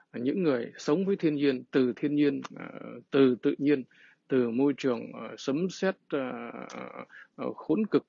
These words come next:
ờ, của, ờ, đời sống, ờ, làm của người, ờ, làm nông để đi lên. Thì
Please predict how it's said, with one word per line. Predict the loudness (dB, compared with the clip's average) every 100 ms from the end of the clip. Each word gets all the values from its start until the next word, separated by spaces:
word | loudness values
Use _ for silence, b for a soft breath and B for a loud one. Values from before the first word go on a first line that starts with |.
| _
ờ, | -8 -8 -10 -12
của, | -4 -2 -2 -8 -12
ờ, | -12 -12 -14 -14
đời | -8 -6
sống, | -6 -8 -8 -12 -14
ờ, | -14 -12 -12 -14 -18 -20 -16 -8
làm | -6 -6 -12 _
của | -6
người, | -4 -6 b b b _
ờ, | -16 -14 -14
làm | -8 2
nông | 4 2 _ _ _ -16
để | -10 -8
đi | -2 -2
lên. | -2 _ B B B B B B B B B B B -20 -20 4
Thì | 6